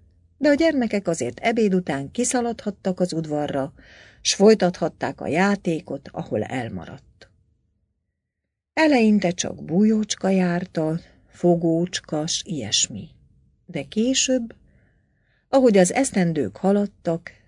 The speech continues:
előbb a pandurjáték, aztán a háborúsdi nyilazás és fészekkutató kószálás a tómenti berkekben.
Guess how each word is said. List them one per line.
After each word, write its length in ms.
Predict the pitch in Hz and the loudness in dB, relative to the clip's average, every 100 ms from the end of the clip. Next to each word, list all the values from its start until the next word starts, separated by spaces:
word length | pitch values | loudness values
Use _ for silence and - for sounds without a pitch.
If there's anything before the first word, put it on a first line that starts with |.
| _ | _
előbb 340 | 160 156 120 | 0 0 0
a 80 | 101 | -4
pandurjáték, 1040 | 101 170 208 208 208 190 180 180 170 160 - | 2 4 4 2 0 0 0 -2 -4 -6 -6
aztán 400 | 131 - 98 95 | -6 -6 -6 -8
a 80 | 101 | -2
háborúsdi 920 | 170 190 190 185 175 160 156 147 120 | 4 6 6 2 -2 -4 -6 -6 -4
nyilazás 840 | 135 208 202 190 180 170 180 - | 2 4 4 4 2 2 0 -2
és 260 | 131 127 - | -4 -6 0
fészekkutató 1040 | 226 233 220 208 185 - 202 196 185 117 - | 2 2 2 -2 -4 -6 -4 -2 -2 -4 0
kószálás 840 | 208 220 220 - 180 180 160 170 - | 2 2 2 0 0 0 -2 -6 -6
a 100 | - | -6
tómenti 680 | 160 190 190 165 160 143 | -2 2 2 -2 -6 -8
berkekben. 880 | 135 127 - - 135 - - - 180 | -6 -8 -8 -14 -16 -16 -14 -12 -14